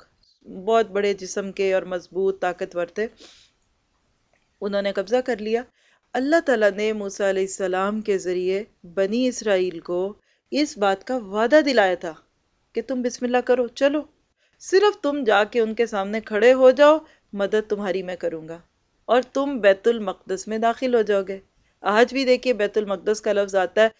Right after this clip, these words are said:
तो जिसके दिल में ईमान की हरारत है, उसके दिल में एक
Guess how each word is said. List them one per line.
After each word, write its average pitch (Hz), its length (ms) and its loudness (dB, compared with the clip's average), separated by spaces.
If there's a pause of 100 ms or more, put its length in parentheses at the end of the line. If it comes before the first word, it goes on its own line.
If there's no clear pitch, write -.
(260)
तो 214 100 4
जिसके 262 400 -4
दिल 233 160 0
में 233 120 0
ईमान 214 360 0
की 240 120 -4
हरारत 190 440 0
है, 160 40 2
उसके 220 220 -2
दिल 180 220 -6
में 220 260 -6 (380)
एक 220 200 -2